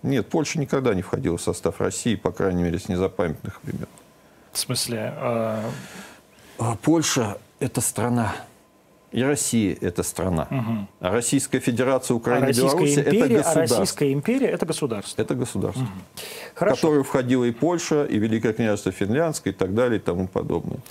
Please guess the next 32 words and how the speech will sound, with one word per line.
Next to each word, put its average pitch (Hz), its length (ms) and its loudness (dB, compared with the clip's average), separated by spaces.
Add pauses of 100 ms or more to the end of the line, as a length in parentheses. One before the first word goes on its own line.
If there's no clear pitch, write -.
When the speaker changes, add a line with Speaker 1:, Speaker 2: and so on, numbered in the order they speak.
(120)
Speaker 2:
О - 80 -2
чём 240 220 0
вы 202 80 2
жалеете? 151 540 -6 (2750)
Speaker 1:
Может 131 400 2
быть, 120 200 0
я 120 120 2
не 117 100 2
всё 113 200 0
сделал, 95 380 0
что 85 680 0
должен 98 460 0
был 85 160 -2
сделать 90 420 -2
и - 20 -2
мог 73 240 -4
сделать. - 280 -12
Speaker 2:
А 135 100 -4
что? - 260 -6 (1400)
Speaker 1:
Я 107 340 0
совершил 143 340 -2
довольно 135 360 2
много 131 340 2
и 120 40 2
военных, 123 500 2
и - 20 -4
политических 113 680 -2
ошибок. 101 400 -2
Правда, 95 340 0
в 90 60 0
основном 98 600 0
по 92 420 0